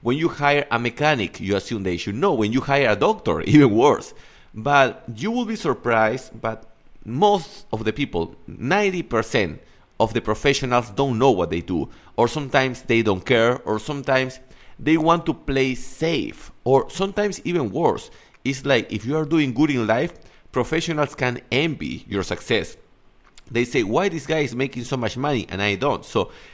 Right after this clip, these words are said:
you need to be careful with the professionals that you hire. And especially if we are talking about two things, because these are the languages of, uh, business. It's legal, I'm talking about lawyers, and accountants, contadores.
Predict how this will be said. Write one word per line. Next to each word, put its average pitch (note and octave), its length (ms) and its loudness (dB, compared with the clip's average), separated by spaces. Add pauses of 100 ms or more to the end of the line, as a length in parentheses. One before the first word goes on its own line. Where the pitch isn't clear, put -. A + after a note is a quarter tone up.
(120)
you C3+ 100 2
need G#3 160 0
to B3 80 0
be G#3 120 0
careful D3+ 440 2
with C#3+ 140 0
the A2+ 80 0
professionals G#2+ 640 -2
that G2 120 -2
you F2+ 120 -4
hire. E2 400 0 (360)
And C3 140 0
especially G#3+ 540 -2
if B2+ 60 -2
we D3+ 160 4
are D3 100 2
talking C#3+ 380 -2
about A2+ 380 2
two G#3+ 80 -4
things, A2+ 360 -2
because A2 340 -2 (480)
these G3 200 -2
are A#3 120 2
the F3+ 120 -2
languages C3+ 720 0
of, G2 320 2
uh, F2 280 2 (160)
business. A#2 440 -2 (220)
It's A#2+ 280 -4
legal, C#3 600 -2
I'm F#2+ 120 -6
talking G#2 260 -2
about F2 220 0
lawyers, C3+ 480 0 (880)
and G#2+ 220 0 (420)
accountants, G2+ 640 2
contadores. F#2+ 680 0